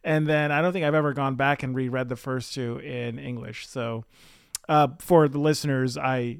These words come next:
I came here to the U S when I was thirteen years old, so English is not my first language, uh, which is also why I enjoyed, uh, reading Tolkien in Romanian at first.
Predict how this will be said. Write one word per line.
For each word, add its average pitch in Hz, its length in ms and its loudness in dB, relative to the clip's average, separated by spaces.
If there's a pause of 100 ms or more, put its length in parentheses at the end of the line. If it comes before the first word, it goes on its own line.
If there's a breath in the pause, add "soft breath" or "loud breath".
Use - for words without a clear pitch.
(120)
I 139 60 -10
came 151 260 0
here 135 220 0
to - 80 -14
the 127 120 -6
U 127 200 -2
S 120 180 -6
when 120 60 -6
I 117 40 -6
was 117 120 -10
thirteen 127 420 -4
years 120 300 -2
old, 117 260 0
so 110 300 -8 (320)
English 156 360 2
is 139 80 -2
not 165 160 8
my 147 100 6
first 160 300 6
language, 151 420 4 (380 loud breath)
uh, 135 160 0
which 135 120 -4
is 147 80 2
also 139 220 2
why 127 200 0
I 123 80 -2
enjoyed, 123 460 0 (400)
uh, 139 160 -12
reading 120 280 -8
Tolkien 120 360 -8
in 117 120 -8
Romanian 117 400 -8
at 120 80 -18
first. - 340 -20